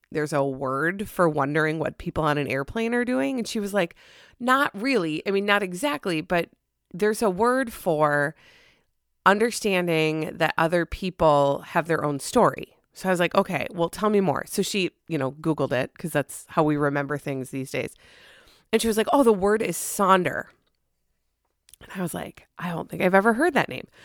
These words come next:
Okay, so I have done some work for all of us. I've done some research on the word "sonder," and here's what I know. It was, it's a word that was created, or at least, um,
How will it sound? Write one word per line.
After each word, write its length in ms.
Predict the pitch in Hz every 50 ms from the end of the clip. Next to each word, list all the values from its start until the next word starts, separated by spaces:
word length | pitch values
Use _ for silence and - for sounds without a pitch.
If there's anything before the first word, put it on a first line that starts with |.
| - - - - - -
Okay, 240 | 202 196 185 139 -
so 320 | - - 214 196 - - _ -
I 220 | 185 175 175 196
have 140 | 220 240 208
done 220 | - 202 185 190
some 220 | 180 - - 190 180
work 240 | 156 139 135 - -
for 280 | - - 147 - -
all 160 | - 139 139
of 120 | 135 131 139
us. 340 | 147 220 269 - - - - -
I've 120 | - 160
done 380 | - 151 151 147 147 147 151 165
some 260 | - - 233 226 208
research 540 | 175 160 147 - - 151 156 220 - - - -
on 80 | 254 180
the 80 | 170 160
word 220 | 165 156 160 160
"sonder," 420 | - - 180 156 139 135 131 -
and 100 | - 147
here's 300 | 147 156 202 208 220 -
what 140 | - 240 214
I 80 | 190 170
know. 260 | 165 160 - - - _ _ - - - - - - - - _ _
It 180 | - 202 208 -
was, 300 | - 208 220 214 190 - -
it's 140 | 208 - 214
a 60 | 190
word 460 | 180 170 202 226 269 302 320 339 392 381 _ _ -
that 260 | 190 202 202 190 185
was 300 | 196 190 185 180 180 220 - _ _
created, 880 | - - - - 226 220 220 262 285 294 277 214 165 151 151 156 160 170 -
or 480 | - 202 190 185 185 185 185 185 185 - -
at 120 | 196 190
least, 380 | - 226 214 208 - - - - _ -
um, 560 | - 175 170 165 160 160 165 160 165 160